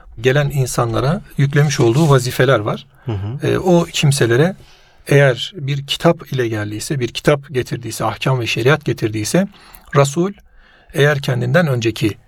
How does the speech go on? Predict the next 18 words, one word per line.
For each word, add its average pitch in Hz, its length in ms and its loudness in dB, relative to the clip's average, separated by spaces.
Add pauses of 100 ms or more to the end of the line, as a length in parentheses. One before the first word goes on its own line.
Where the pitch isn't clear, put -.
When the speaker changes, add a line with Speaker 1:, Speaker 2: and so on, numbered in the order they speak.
(120)
Speaker 1:
şeriatlara 123 580 2
da 131 120 0
tabi 117 380 2
olarak 113 440 -2 (320)
devam 135 240 4
eden 110 280 -2
bir 107 240 -6
peygamberse 120 880 0
Nebi 123 480 2
ismi 135 320 -2
veriyoruz. 107 480 0 (560)
Kur'an-ı 170 320 4
Kerim'de 151 440 2 (300)
yirmi 143 300 0
sekiz 175 460 0 (260)
peygamberden 123 800 2
bahsediliyor 104 680 -4
ismen. - 320 -2